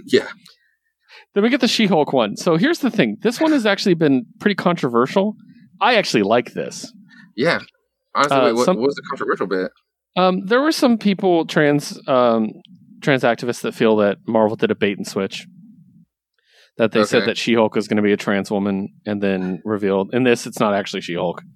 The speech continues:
Speaker 1: Uh, yeah, okay. I, I wouldn't read it that way either. Like, uh, that's
Speaker 2: I
Speaker 1: not how
Speaker 2: mean,
Speaker 1: I read it.
Speaker 2: Well, they thought it would be, like, an alternate version of She-Hulk from another universe or something.
Speaker 1: Mm-hmm.
Speaker 2: But
Speaker 1: Oh, okay.
Speaker 2: I think this is more interesting. So basically, we have She-Hulk,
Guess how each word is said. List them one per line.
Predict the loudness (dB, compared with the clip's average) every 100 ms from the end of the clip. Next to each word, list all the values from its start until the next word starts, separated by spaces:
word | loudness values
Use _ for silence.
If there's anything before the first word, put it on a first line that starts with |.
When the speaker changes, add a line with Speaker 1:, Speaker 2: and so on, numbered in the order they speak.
| -20 -4 0
Speaker 1:
Uh, | 2
yeah, | 0 -2 -2
okay. | -2 -4
I, | 0 0
I | 2
wouldn't | 0 2
read | 0
it | 0
that | 0 0
way | 0
either. | -2 -2 -2 -4 -6 -6
Like, | -2
uh, | 0 0
that's | 0 0
Speaker 2:
I |
Speaker 1:
not | 2
how |
Speaker 2:
mean, | 2
Speaker 1:
I | 2
read | 0 -2
it. | -6 -12 -20 _ -20 _ -2
Speaker 2:
Well, | 0
they | 0
thought | 0 2
it |
would | 2
be, | 4
like, | 2 0
an | 0
alternate | 0 0 -2 -2 _ -20 -2
version | 0 2 2
of | -2
She-Hulk | -2 0 0
from | -2 -4
another | -4
universe | -4 -4 -4 -6 -6
or | -6
something. | -4 -2 -2 -6
Speaker 1:
Mm-hmm. |
Speaker 2:
But | -2
Speaker 1:
Oh, | 2
okay. | 2 0 -4 -4 -8
Speaker 2:
I | -2 0
think | 0 0
this | -2 0
is | -2
more | 2 2
interesting. | 0 -6 -12 -12 -8
So | -2
basically, | 2 2 0 0 2
we | 2 2
have | 2
She-Hulk, | 0 -2 0 2 0